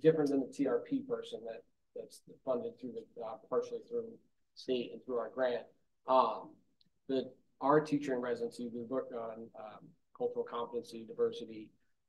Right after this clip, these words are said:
Some of her work is with, like, in a coaching role, but, um, some of her work may be in curriculum role. There might be grant work there. She worked with equity and inclusion. It's not, um, it's not as,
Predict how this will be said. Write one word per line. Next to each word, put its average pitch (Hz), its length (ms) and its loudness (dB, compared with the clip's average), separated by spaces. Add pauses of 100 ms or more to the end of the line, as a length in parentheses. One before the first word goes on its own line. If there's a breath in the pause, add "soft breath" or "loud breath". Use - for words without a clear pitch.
(180)
Some - 420 10
of 170 220 6
her 165 180 4
work 170 300 4 (100)
is 147 480 2 (100)
with, 147 200 6 (180)
like, 139 200 2
in 135 80 2
a 120 60 0
coaching 151 380 4
role, 165 440 8 (360)
but, 131 360 8
um, 117 300 -4
some 147 180 6
of - 140 4
her 135 100 2
work 135 320 4
may 131 140 4
be 127 480 0
in 120 300 4 (340)
curriculum 151 460 4
role. 131 340 4
There 123 100 0
might - 160 -6
be - 160 -20
grant 135 300 2
work 131 260 -2
there. 123 320 2
She 117 140 -6
worked 120 240 0
with 120 140 -12
equity 117 320 -6
and 117 100 -2
inclusion. 135 600 0
It's - 200 -2
not, 143 380 4 (460)
um, 123 160 -2
it's - 160 -4
not 151 160 8
as, - 360 0